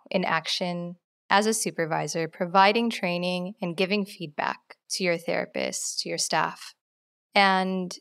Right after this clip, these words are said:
you have actually, I think, the perfect balance of being direct and also gentle. And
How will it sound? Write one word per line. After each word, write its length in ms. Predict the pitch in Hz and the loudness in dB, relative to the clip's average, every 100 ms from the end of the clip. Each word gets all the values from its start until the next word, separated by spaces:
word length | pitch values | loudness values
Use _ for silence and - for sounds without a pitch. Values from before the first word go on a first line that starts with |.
| _ _ _ _ | _ _ _ _
you 240 | - 226 269 | -6 -2 0
have 360 | 240 220 226 202 | 4 4 4 2
actually, 580 | - 180 - 185 170 - | 0 0 -4 -4 -6 -6
I 80 | 190 | -6
think, 340 | - 226 - - _ _ _ _ _ | -4 -6 -8 -20 _ _ _ _ _
the 80 | - | -6
perfect 420 | - 196 196 196 | 0 0 2 0
balance 680 | - 165 165 143 - - - _ _ _ | 4 4 2 -4 -6 -8 -10 _ _ _
of 540 | 185 175 170 165 175 | 4 4 2 -4 -14
being 680 | - 185 180 180 175 175 180 - - | -6 -2 0 0 -2 -4 -8 -12 -2
direct 640 | 190 185 240 - - - _ _ _ _ _ | 4 6 4 0 -8 -10 _ _ _ _ _
and 160 | 208 185 | 0 4
also 320 | 180 - 185 | 4 4 0
gentle. 540 | - 156 151 - - - _ _ _ _ _ - | 0 -4 -4 -8 -12 -16 _ _ _ _ _ 0
And 400 | 190 180 175 | 2 2 -2